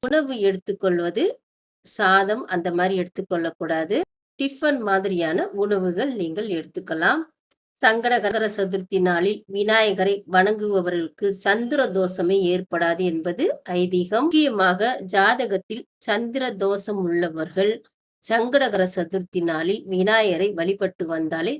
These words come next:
சந்திர தோஷமே இருக்காது. ஆக விருச்சக ராசிக்காரர்கள் இந்த நாளில் விநாயகருக்கு விரதம் இருந்து வழிபாடு செய்ய வேண்டும்.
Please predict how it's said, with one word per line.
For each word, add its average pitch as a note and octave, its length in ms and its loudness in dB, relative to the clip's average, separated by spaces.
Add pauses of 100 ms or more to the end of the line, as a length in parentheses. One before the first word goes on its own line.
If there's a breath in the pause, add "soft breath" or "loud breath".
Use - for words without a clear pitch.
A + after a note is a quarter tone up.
சந்திர G#3 480 -2
தோஷமே F3+ 520 -2
இருக்காது. E3+ 560 -2 (140)
ஆக B3 320 -4
விருச்சக C4 520 -2
ராசிக்காரர்கள் F3 1040 0 (480)
இந்த B3 360 0
நாளில் F3 520 0 (720)
விநாயகருக்கு A#3 680 0 (100)
விரதம் G#3+ 460 0
இருந்து F3 320 0
வழிபாடு F#3 500 0
செய்ய E3+ 340 -4
வேண்டும். E3+ 440 0